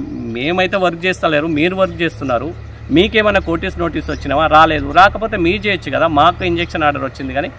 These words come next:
మీకు రాలంటే ఆయన నిర్లక్ష్య సమాధానం చెప్పి వెళ్ళండి అని అంటున్నాడు.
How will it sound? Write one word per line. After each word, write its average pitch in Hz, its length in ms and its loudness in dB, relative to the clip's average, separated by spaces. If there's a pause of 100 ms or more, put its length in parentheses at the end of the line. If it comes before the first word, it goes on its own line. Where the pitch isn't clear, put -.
(300)
మీకు 185 240 2
రాలంటే 165 440 4
ఆయన 160 160 4
నిర్లక్ష్య 151 440 -2
సమాధానం 147 580 0
చెప్పి 160 300 -6 (300)
వెళ్ళండి 160 440 4
అని 151 120 2
అంటున్నాడు. 120 420 -6